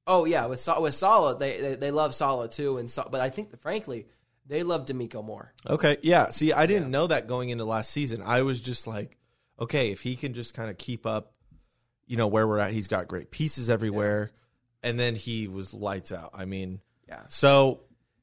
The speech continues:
Speaker 2: that, that is a, a place of worry. But again, the Shanahan coaching tree,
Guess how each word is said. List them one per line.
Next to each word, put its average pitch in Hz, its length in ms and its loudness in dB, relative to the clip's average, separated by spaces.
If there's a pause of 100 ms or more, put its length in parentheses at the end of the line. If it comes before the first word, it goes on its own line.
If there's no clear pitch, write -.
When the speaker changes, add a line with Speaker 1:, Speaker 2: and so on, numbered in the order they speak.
(160)
Speaker 2:
that, 160 420 4
that 139 160 8
is 135 180 2
a, 123 320 2
a 110 200 -2 (240)
place 165 280 0
of 127 80 -6
worry. 143 320 2
But 127 200 0
again, 131 520 -2
the 110 200 -8
Shanahan 104 460 -4
coaching 101 340 -4
tree, 101 380 -4